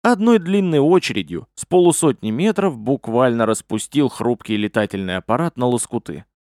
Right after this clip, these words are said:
Падающий беспилотник пролетел правее и, сшибая верхушки дубов, рухнул в лесу, а третий сбил один из броневиков. После этого на время наступило затишье,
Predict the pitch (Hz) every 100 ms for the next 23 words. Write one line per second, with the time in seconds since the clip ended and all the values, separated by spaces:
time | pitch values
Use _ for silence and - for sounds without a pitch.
0 | _ _ - 214 196 180 - 135 123 -
1 | 127 160 220 208 202 - 160 135 113 123
2 | 107 120 123 165 233 226 - _ 262 254
3 | - 214 220 214 185 190 - 208 - 185
4 | 175 196 254 262 - _ _ 202 233 240
5 | 208 208 143 135 123 107 80 - _ -
6 | 110 113 175 247 240 202 180 220 202 170
7 | 196 120 117 113 120 131 139 156 - -
8 | - _ _ _ _ _ _ _ 175 196
9 | 143 147 170 156 147 120 113 160 202 185
10 | 147 127 110 - 104 104 98 107 - 110
11 | - 80